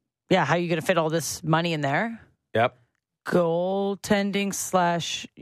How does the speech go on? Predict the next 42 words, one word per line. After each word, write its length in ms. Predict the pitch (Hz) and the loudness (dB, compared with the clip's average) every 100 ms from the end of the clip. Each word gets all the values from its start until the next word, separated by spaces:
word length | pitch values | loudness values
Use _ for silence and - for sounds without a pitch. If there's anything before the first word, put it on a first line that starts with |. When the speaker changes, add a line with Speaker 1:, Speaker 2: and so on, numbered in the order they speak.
| - - | -8 0
Speaker 1:
R 200 | 175 175 | 2 2
F 200 | 156 165 | 0 0
A, 320 | 170 175 170 - _ _ _ _ _ - | 2 -2 -6 -10 _ _ _ _ _ -2
you 120 | 170 | 0
have, 300 | 156 151 143 | 2 0 0
uh, 500 | 151 143 135 135 131 - - _ _ _ _ _ _ _ _ _ _ _ _ _ | 0 0 0 -2 -4 -8 -16 _ _ _ _ _ _ _ _ _ _ _ _ _
Samsonov. 720 | - 175 160 151 143 220 - - - | -2 0 2 2 0 -2 -10 -10 -2
Speaker 2:
Mm-hmm. 360 | 120 110 117 143 | 0 0 -2 0
Speaker 1:
I 80 | 160 | 0
think 160 | 170 | 2
Joe 200 | 151 160 | 2 2
Wall 280 | 151 143 151 | 2 0 0
seems 320 | 135 156 147 | -2 -2 0
like 160 | 131 139 | 0 -2
a, 60 | - - | -4 -2
he's 180 | 139 | 0
not, 200 | 147 147 - | 2 0 -2
there's 240 | - 147 135 | -2 0 2
no 60 | 151 | 2
Speaker 2:
He's 80 | |
Speaker 1:
question 220 | 151 151 120 | 2 2 0
Speaker 2:
gotta 160 | 110 | 0
Speaker 1:
there. 80 | - | 0
Speaker 2:
deal 60 | 117 | 0
with 100 | 110 | -2
the 80 | 113 | 0
Murray 260 | 120 117 | 0 0
problem. 260 | 107 113 101 | 0 0 2
Speaker 1:
How 60 | 151 | 0
are 20 | |
you 100 | 165 | 0
gonna 140 | 175 | -2
get 100 | 160 | -2
rid 100 | 185 | -2
of 60 | 190 | 0
Murray 420 | 165 151 175 240 - _ - | 0 0 -2 -6 -12 _ -2
or 140 | 147 | -2
deal 260 | 123 147 147 | 2 2 2
with 120 | 147 | 0
the 60 | 156 | -2
Murray 200 | 143 143 | -4 0
problem? 380 | 143 139 185 | 2 0 -2